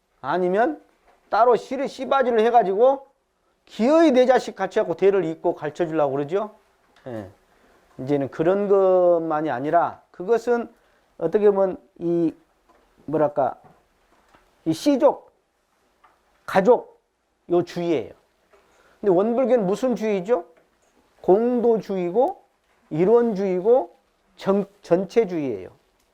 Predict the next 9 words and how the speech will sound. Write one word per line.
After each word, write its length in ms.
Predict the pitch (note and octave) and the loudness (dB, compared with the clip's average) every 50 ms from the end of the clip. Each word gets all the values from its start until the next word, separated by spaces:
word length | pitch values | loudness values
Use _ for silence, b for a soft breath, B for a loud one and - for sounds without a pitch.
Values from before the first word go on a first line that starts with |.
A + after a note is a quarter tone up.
| _ _ _ _ _ _ _ _ _ _ _ _ _ _ _ _ _ _ _ _ _ _ | _ _ _ _ _ _ _ _ _ _ _ _ _ _ _ _ _ _ _ _ _ _
그렇기 360 | - G3 A3+ A#3+ A3 A3 - | 4 4 4 4 2 -2 0
때문에 440 | A3 G3 F#3 F#3+ G3+ A#3 B3+ D#4+ D#4+ - _ _ _ _ _ - _ _ _ | 0 0 0 0 0 0 0 -2 -4 -10 _ _ _ _ _ -20 _ _ _
결국은 460 | _ - D#3+ D#3+ F3 F#3 G3 G3 G3 F3 | _ -2 -2 -2 0 0 0 0 2 2
원불교는 560 | D#3+ D#3+ F3 F3+ F3+ G3 F#3+ F#3+ F3+ E3+ D3 | 2 2 0 0 -4 -2 -2 0 -2 -2 -4
무슨 280 | D3+ D#3 - G#3 G3 | -4 -4 -4 -4 -4
주의냐? 520 | F3 - F#3+ F3 E3 E3+ F#3+ G#3+ A#3+ D#4 - _ _ _ _ _ _ _ | -2 -2 -2 -2 0 0 0 0 -2 -4 -8 _ _ _ _ _ _ _
공도주의요 800 | - - E3+ G#3 A3+ A#3 G3 A3+ A3 F#3 F#3+ G3+ G3+ G3+ G3 F3+ | -2 -2 0 0 0 0 2 2 2 2 0 0 2 2 2 2
전체주의이기 640 | - E3+ E3+ F#3 F3 - G#3 F#3 G3 F3+ F3+ E3+ | 0 -4 -6 -4 -2 -2 -2 -2 -2 -4 -4 -2
때문에 440 | - E3 D#3 D#3 E3 - D3+ D#3+ | -2 -2 0 0 -2 -2 -2 -4